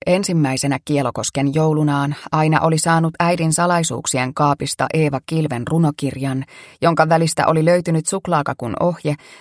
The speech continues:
ja sen toiselta puolelta äidin viimeiseen kevääseen kaksituhattakaksikymmentäkaksi päivätty viesti. Rakas Aina. Yritin leipoa suklaakakun.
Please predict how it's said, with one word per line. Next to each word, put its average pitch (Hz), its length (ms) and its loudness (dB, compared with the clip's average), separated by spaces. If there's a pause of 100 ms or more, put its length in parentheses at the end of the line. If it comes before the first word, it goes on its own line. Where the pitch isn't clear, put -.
(140)
ja 160 80 2
sen 165 200 2
toiselta 156 460 0
puolelta 170 500 2
äidin 165 380 0
viimeiseen 131 580 -2
kevääseen 131 680 -2
kaksituhattakaksikymmentäkaksi 156 1600 -4 (180)
päivätty 135 560 -6
viesti. 120 480 -8 (1700)
Rakas 202 320 -2
Aina. 131 360 0 (1080)
Yritin 208 320 2
leipoa 175 340 0
suklaakakun. 123 800 -6